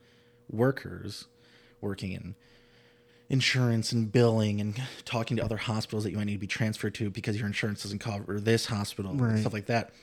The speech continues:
Speaker 1: All those people's jobs would disappear. They would, that hundreds of thousands of dollars per hospital saved immediately.
Speaker 2: Right.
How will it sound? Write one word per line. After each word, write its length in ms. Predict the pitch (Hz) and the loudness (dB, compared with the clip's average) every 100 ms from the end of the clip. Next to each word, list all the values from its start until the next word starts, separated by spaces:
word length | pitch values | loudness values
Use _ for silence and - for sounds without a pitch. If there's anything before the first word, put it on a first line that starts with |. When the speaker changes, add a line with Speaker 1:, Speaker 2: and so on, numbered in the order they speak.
| - - | -20 0
Speaker 1:
All 180 | 143 165 | 4 6
those 140 | 165 | 4
people's 340 | - 151 135 - | 2 -2 -2 -2
jobs 300 | 139 160 110 | 0 0 -2
would 80 | |
disappear. 500 | 107 - - - - - - - _ - | -4 -6 -4 -4 -4 -8 -20 -20 _ -8
They 140 | 123 170 | 0 2
would, 140 | 156 | 0
that 420 | - 120 127 - - _ - | 0 -2 -2 -10 -20 _ 0
hundreds 340 | 202 214 151 | 2 2 0
of 60 | 131 | 2
thousands 320 | 151 147 113 | 2 2 0
of 80 | 104 | 2
dollars 360 | 156 151 104 | 4 4 0
per 220 | - 147 | -2 -4
hospital 440 | 135 131 143 - 101 | -2 -2 -4 -6 -8
saved 420 | - 156 117 104 _ | -2 0 0 -4 _
immediately. 540 | 120 120 131 95 87 - _ _ - - | 0 2 2 -2 -10 -16 _ _ -20 -8
Speaker 2:
Right. 300 | 143 123 117 | 0 2 0